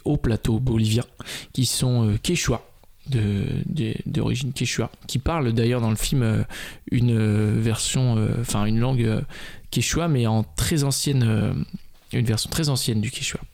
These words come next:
qui habitent donc, euh, dans les hauts plateaux boliviens et qui veillent sur leur troupeau de lamas. Jusqu'ici, rien n'a pu les détourner de cette vie âpre,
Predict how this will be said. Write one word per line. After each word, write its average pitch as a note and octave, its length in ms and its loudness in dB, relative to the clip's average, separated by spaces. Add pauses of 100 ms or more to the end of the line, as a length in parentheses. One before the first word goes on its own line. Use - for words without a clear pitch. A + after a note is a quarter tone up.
(680)
qui - 100 0
habitent C3 400 0
donc, A#2+ 320 0
euh, A2+ 400 2
dans B2 320 0
les A#2+ 140 2
hauts A#2+ 60 0
plateaux A#2 280 0
boliviens B2 320 2
et D#3 60 0
qui B2+ 160 0
veillent B2 180 2
sur C#3+ 160 0
leur A2+ 140 2
troupeau C3+ 320 0
de B2 80 2
lamas. A2+ 380 2 (680)
Jusqu'ici, D3 520 0
rien C#3+ 140 0
n'a D3 140 0
pu C#3+ 160 0
les C3 100 2
détourner A#2+ 400 2
de A2+ 80 2
cette A2 220 0
vie A#2 260 0
âpre, - 480 -4